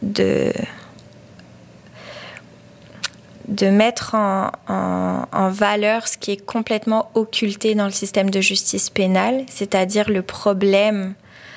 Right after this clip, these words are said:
euh, presque relationnel qui s'est passé. Est-ce que, ce que j'appelais tout à l'heure la dette d'honneur. Il y en a un des deux qui, en agressant l'autre, l'a aussi humilié,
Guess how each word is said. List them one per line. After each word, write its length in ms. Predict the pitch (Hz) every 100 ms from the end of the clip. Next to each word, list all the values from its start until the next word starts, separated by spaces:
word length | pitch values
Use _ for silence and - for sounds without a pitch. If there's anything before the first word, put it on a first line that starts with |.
| - - - -
euh, 240 | 190 180 170
presque 420 | - - 208 - 208
relationnel 1120 | 196 196 190 196 - 208 196 202 208 196 190 214
qui 160 | - 208
s'est 180 | - 180
passé. 540 | 190 185 - 185 196 -
Est-ce 180 | 202 196
que, 160 | - 202
ce 100 | -
que 80 | 208
j'appelais 320 | 190 185 220
tout 180 | - -
à 100 | 190
l'heure 260 | 185 202 208
la 200 | 196 180
dette 400 | 180 190 196 - -
d'honneur. 680 | 185 190 170 170 160 175 -
Il 60 | 202
y 40 |
en 100 | 185
a 60 | 190
un 140 | 208
des 200 | 202 190
deux 320 | 180 185 208 220 - - -
qui, 160 | - -
en 140 | 185
agressant 540 | 190 190 190 202 - 185
l'autre, 420 | 180 220 - - - -
l'a 100 | 165
aussi 380 | 180 180 - 208
humilié, 760 | 208 202 202 185 185 190 214